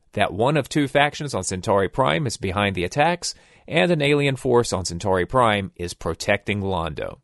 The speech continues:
Meanwhile, in Citizen Jakar's month-long absence, the Narn leadership decided it simply wouldn't do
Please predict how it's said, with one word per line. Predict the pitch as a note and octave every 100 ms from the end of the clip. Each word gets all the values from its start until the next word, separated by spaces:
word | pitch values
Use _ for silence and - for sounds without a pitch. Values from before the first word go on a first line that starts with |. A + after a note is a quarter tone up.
| _ _ _ _ _ _ _
Meanwhile, | G3+ D#4+ D4+ F3 G#2+ F2+ F#2 - - -
in | A#2 A2+
Citizen | - G3 F3 D#3+
Jakar's | C#3 C3 D#3+ D3+ B2+
month-long | B2 C#3+ - C#3 C3+ -
absence, | F#3+ G#3 E3 D3 -
the | C#3
Narn | F3 F#3 E3
leadership | F3+ F3 - F#3
decided | D#3+ - F3 F#3 E3+
it | - C3 -
simply | - F#3+ - G3 F3
wouldn't | A#2+ D#3 D#3+ D#3 B2+
do | C3 G2 F2+